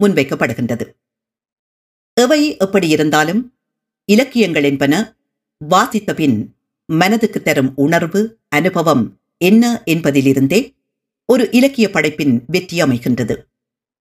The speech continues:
மேற்பட்ட இச்சொற்கள் எல்லாம் வெறும் சொற்கள்தாம். அத்தோடு தற்போது நாம் எடுத்துக்கொண்டிருக்கும் நவீனத்துவம், பின் நவீனத்துவம், அதன் அடுத்தடுத்த நகர்வுகள்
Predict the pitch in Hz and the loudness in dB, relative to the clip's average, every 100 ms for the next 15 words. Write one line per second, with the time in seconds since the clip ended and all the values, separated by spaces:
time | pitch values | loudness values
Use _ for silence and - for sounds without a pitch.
0 | _ _ _ _ - 233 311 311 294 277 | _ _ _ _ 2 2 2 -2 0 0
1 | - - 196 220 214 220 175 147 147 110 | -2 -4 -2 -2 0 0 2 2 2 0
2 | 120 _ _ - 175 196 196 - - 139 | -6 _ _ -6 0 0 0 -2 -2 -2
3 | 117 135 - - _ _ _ _ _ _ | 0 -2 -2 -12 _ _ _ _ _ _
4 | _ _ _ _ - 226 226 294 294 302 | _ _ _ _ -4 -4 0 0 2 0
5 | 294 _ 285 277 - 277 269 269 185 175 | -4 _ -4 -4 0 2 4 4 4 2
6 | 165 202 214 202 175 170 165 165 165 165 | 0 0 -2 -2 0 0 -2 -2 -4 -4
7 | - 160 175 208 185 170 156 156 185 - | -6 0 2 2 0 -2 -2 -2 -2 -12
8 | _ - 220 202 156 147 143 139 135 135 | _ 0 4 4 4 2 0 0 -2 -2
9 | - _ _ _ _ _ _ - 214 214 | -6 _ _ _ _ _ _ -2 0 0
10 | 175 - 190 254 269 226 - 190 147 170 | -2 -4 -2 -2 -2 -2 -2 0 0 0
11 | 220 147 151 - - | -2 -2 -4 -6 -8